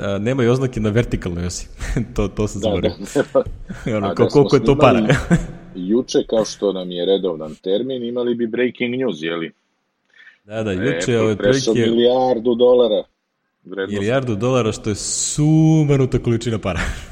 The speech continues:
Speaker 2: Ne milijardu,
Speaker 1: Ovaj, bilo,
Speaker 2: bi-,
Speaker 1: prvo je bila
Speaker 2: bilion.
Speaker 1: zab-, prvo je bila
Speaker 2: Bilion.
Speaker 1: zabuna u toku jutra, jel?
Speaker 2: E,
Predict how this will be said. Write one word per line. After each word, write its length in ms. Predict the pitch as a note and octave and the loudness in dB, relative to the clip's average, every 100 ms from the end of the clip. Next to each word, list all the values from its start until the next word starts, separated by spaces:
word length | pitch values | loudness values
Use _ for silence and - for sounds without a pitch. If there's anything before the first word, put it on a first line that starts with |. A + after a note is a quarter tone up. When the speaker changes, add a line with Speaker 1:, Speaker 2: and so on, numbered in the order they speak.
| B2+ - - - - - - - B3 A3+ G3+ - _ _ _ _ | -8 -8 -16 -14 -14 -14 -18 -20 -18 -18 -20 -20 _ _ _ _
Speaker 2:
Ne 160 | - B2+ | -20 -8
milijardu, 300 | C#3 C#3 C3+ | -4 0 2
Speaker 1:
Ovaj, 120 | G#2 | 2
bilo, 180 | G#2+ D3 | 0 0
Speaker 2:
bi-, 60 | D3+ | 0
Speaker 1:
prvo 200 | D3+ E3+ | 2 2
je 40 | |
bila 200 | - - | 4 6
Speaker 2:
bilion. 120 | D3 | 6
Speaker 1:
zab-, 240 | C#3+ D3+ - | 4 0 -6
prvo 200 | - E3+ | -2 2
je 40 | |
bila 120 | D#3 F#3 | 4 4
Speaker 2:
Bilion. 160 | C#3+ | 4
Speaker 1:
zabuna 300 | B2+ D#3 D#3 | 2 0 0
u 40 | A#2+ | 0
toku 300 | D3 D3+ B2 | 0 0 0
jutra, 320 | A2+ C#3+ - | 0 0 -2
jel? 120 | |
Speaker 2:
E, 40 | F2 | -2